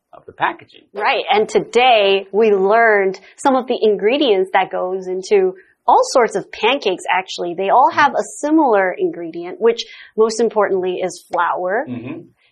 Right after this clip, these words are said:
Speaker 2: eggs, and some form of liquid, either
Speaker 1: Mm-hmm.
Speaker 2: water or milk.
Speaker 1: That's right.
Speaker 2: What do you think, Matt? Have you ever tried pancakes from different countries? What were they like?
Speaker 1: Mm, so,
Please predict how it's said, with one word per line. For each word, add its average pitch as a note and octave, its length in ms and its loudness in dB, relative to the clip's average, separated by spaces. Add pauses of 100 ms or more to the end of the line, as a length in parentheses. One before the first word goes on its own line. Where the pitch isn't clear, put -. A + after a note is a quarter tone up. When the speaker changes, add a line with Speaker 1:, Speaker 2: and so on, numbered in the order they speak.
(200)
Speaker 2:
eggs, A3 680 -2 (520)
and A#3 440 2
some E4 360 2
form C#4+ 220 2
of G#3+ 120 -2
liquid, G3+ 600 0
either F3+ 260 0
Speaker 1:
Mm-hmm. F3 180 -2
Speaker 2:
water F3 500 -4
or G3 180 -4
milk. A#3+ 540 0
Speaker 1:
That's - 220 -20
right. - 280 -12 (680)
Speaker 2:
What D#4 160 4
do C5+ 60 4
you C#5+ 360 4
think, G4 260 0
Matt? F#3+ 320 0 (240)
Have A#3+ 180 -2
you F#4+ 220 4
ever G#4+ 200 2
tried C#4 400 0
pancakes G#3+ 640 0
from F#3+ 280 0
different F#3 400 -6
countries? D4+ 720 -8 (120)
What F4 200 2
were F4+ 140 2
they F#4 140 0
like? - 360 -2 (300)
Speaker 1:
Mm, F2 240 -16
so, C3+ 320 0